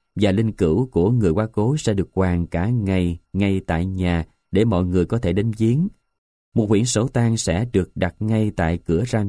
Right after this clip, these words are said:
vào để khách đến viếng ký tên. Phía dưới in chữ nghiêng ghi lại tất cả những gì mà người quá cố đã làm lúc sinh thời.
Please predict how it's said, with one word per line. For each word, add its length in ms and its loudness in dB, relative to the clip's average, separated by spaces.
vào 280 0
để 140 0
khách 240 -6
đến 300 -2
viếng 200 0
ký 160 0
tên. 320 0
Phía 100 4
dưới 340 0
in 180 2
chữ 160 0
nghiêng 500 0
ghi 180 2
lại 240 0
tất 260 -4
cả 100 0
những 260 0
gì 260 2
mà 140 4
người 180 2
quá 220 -2
cố 260 0
đã 160 0
làm 240 0
lúc 180 -2
sinh 220 -2
thời. 340 -2